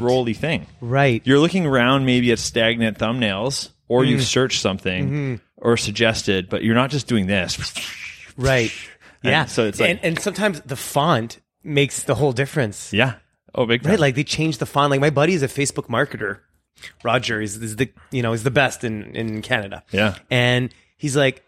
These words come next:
Speaker 2: some, they'll, they'll measure metrics like
Speaker 1: Hey, hang on. Describe what Roger looks like, and then I'll try and find a picture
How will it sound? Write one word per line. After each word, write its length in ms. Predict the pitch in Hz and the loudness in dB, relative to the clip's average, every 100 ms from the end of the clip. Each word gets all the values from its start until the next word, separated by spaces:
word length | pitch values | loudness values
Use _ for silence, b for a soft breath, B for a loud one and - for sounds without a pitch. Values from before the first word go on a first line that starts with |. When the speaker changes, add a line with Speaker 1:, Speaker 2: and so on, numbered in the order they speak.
| _ | _
Speaker 2:
some, 320 | - - 165 - | -6 -2 -2 0
they'll, 280 | 151 151 | 2 2
they'll 220 | 151 151 147 | 2 -2 0
measure 340 | 143 156 185 | -2 0 0
metrics 480 | 143 135 - 175 - | 0 0 -2 -6 -2
like 200 | 123 117 _ - | -2 -2 _ 0
Speaker 1:
Hey, 120 | 196 | 2
hang 140 | 185 | 4
on. 80 | 151 - b b | 2 -2 b b
Describe 600 | 95 - 131 120 143 170 | -8 -2 2 4 4 2
what 220 | 151 151 | 0 0
Roger 400 | 123 110 117 123 | 2 2 4 2
looks 280 | 101 104 - | 0 -2 0
like, 200 | 147 160 - | 0 0 0
and 120 | 110 | 0
then 100 | 107 | 0
I'll 180 | 98 101 | 0 -2
try 260 | - 139 117 | 0 2 2
and 120 | 110 | 0
find 320 | - 104 110 | -2 0 0
a 40 | 117 | -2
picture 580 | - 123 - 101 139 | -2 -4 -6 -6 -8